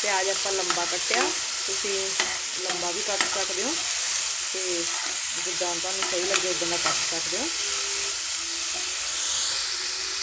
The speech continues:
ਆਪਾਂ ਚੰਗੀ ਤਰ੍ਹਾਂ ਫਰਾਈ ਕਰਾਂਗੇ।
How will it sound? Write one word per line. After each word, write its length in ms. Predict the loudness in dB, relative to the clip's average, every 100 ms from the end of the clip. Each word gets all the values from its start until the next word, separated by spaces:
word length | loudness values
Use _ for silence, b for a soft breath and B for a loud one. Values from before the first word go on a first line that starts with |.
| -4 -6 -8 -2
ਆਪਾਂ 240 | 0 2 2 4
ਚੰਗੀ 320 | 2 2 2
ਤਰ੍ਹਾਂ 200 | 4 2 4 2 0 -4 -4 -2 -2 -4 -4 -2 0 4
ਫਰਾਈ 200 | 6 6
ਕਰਾਂਗੇ। 480 | 4 0 0 -2